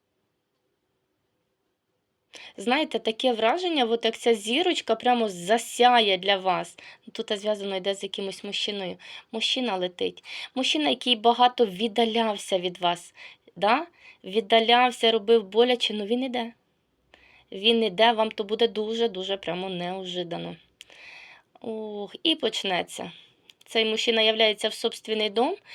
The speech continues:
дівчатка, і почнуться дуже багато розговорів. Не плачте, котики, не плачте. Ой, який ангел вийшов. Ангелочок прямо в мене вийшов. Дівчаточка, через вищі сили комусь буде ізвістя. Може, через сон. Ну, щось ви побачите.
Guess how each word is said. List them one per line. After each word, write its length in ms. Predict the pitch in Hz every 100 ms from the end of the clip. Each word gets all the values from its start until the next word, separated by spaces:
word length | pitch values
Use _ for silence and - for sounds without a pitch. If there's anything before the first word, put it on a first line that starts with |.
| - - -
дівчатка, 460 | 196 233 226 214 -
і 100 | 220
почнуться 580 | - 214 240 254 254
дуже 260 | 208 214 214
багато 400 | 202 214 214 214
розговорів. 540 | 208 196 208 202 196
Не 120 | 214 247
плачте, 520 | - 254 220 - 180
котики, 440 | - 220 202 185
не 120 | 196
плачте. 460 | 220 226 202 - 202 - - _
Ой, 100 | 285
який 260 | 240 - 220
ангел 400 | - 190 190 185
вийшов. 360 | 185 190 - 208 _ _ _ _ _ _ _ _ _ _ _ _ _ _ _ _ _ _ _ _ _ _ _ _ _ _ _
Ангелочок 680 | 240 240 240 240 254 254 226
прямо 280 | 214 208 202
в 40 |
мене 300 | 202 196 196
вийшов. 380 | 196 196 - - - - - - -
Дівчаточка, 580 | 196 226 226 - 208
через 480 | 202 - 240 247 226
вищі 340 | 208 233 - 220
сили 440 | - 202 202 269
комусь 340 | - 202 196
буде 300 | 175 190 196
ізвістя. 480 | 196 180 180 - 180
Може, 340 | 185 208 233 196
через 400 | - 214 202 196
сон. 380 | - 185 175 180
Ну, 100 | 196
щось 280 | - 226 226
ви 60 |
побачите. 640 | 214 202 175 - - -